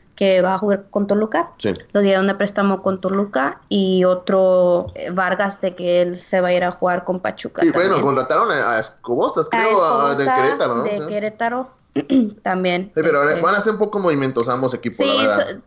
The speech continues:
Speaker 1: so-, son muy, muy, muy pequeños y muy limitados por lo mismo de que, o sea, se tuvo que esperar tanto tiempo para la final y, y los jugadores no tuvieron ese tiempo de,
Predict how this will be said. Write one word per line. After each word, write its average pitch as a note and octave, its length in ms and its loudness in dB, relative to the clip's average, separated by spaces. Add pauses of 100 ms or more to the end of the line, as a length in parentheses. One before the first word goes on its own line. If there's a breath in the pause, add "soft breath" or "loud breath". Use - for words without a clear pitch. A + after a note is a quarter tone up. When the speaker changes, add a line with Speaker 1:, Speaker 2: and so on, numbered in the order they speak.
(280)
Speaker 1:
so-, C#4 60 -2
son E4 420 0
muy, F4 300 -2
muy, E4+ 360 -2
muy E4+ 200 -2
pequeños D4+ 560 -4
y C#4+ 40 0
muy B3+ 220 0
limitados B3+ 720 2
por A3+ 140 -4
lo G3+ 80 2
mismo G#3 280 0
de G#3+ 140 0
que, G3 300 0
o F#3+ 60 -2
sea, F#3+ 180 -2
se G3+ 120 -6
tuvo A#3 280 0
que B3 80 -4
esperar G#3 460 -2
tanto A3 260 -2
tiempo A3+ 240 -6
para G#3 240 0
la G3 120 2
final G3 400 -2
y, G3 100 -4 (100)
y G#3 40 0
los G3 160 -2
jugadores F#3+ 500 0
no F#3+ 100 -4
tuvieron F#3+ 480 -2
ese G3 260 -6
tiempo F#3+ 420 -2
de, F#3 300 2